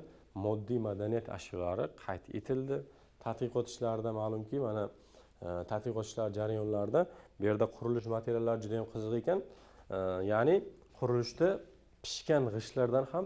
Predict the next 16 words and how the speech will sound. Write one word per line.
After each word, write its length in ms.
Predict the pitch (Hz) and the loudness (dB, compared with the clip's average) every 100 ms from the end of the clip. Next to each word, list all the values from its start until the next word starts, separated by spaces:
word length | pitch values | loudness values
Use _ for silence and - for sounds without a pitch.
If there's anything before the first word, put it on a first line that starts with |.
| 131 | -2
devorda 360 | 110 110 110 143 120 | -2 0 0 0 -2
ma'lum 280 | 101 107 127 131 | -2 -2 -2 2
bir, 120 | 165 | 2
e, 580 | - - - - - 95 90 87 - | 2 -14 -20 -20 -14 -8 -6 -6 0
poydevori 560 | 117 117 123 131 151 147 | 2 4 6 6 6 4
sifatida 480 | - 98 - - 90 92 | -4 -6 -8 -10 -6 -6
yoki 160 | 95 110 | -4 -6
bo'lmasa 220 | 107 139 117 | -4 -4 -2
devorlarda 460 | 113 107 104 104 139 113 | 0 0 -2 -2 -2 -2
aynan 260 | 107 147 165 - - - 104 | -2 -2 -4 -14 -20 -6 -2
aralash 340 | 117 147 165 - | 4 6 4 2
holatda 460 | 110 104 - - 147 185 - - - | -2 0 -2 -4 -4 -4 -12 -20 -6
qurilish 340 | 113 113 131 | -2 -2 -4
ishlarini 260 | - 104 104 | -6 -4 -2
amalga 220 | 107 98 92 | -2 -2 -2
oshirishi, 320 | - 90 - | -4 -10 -8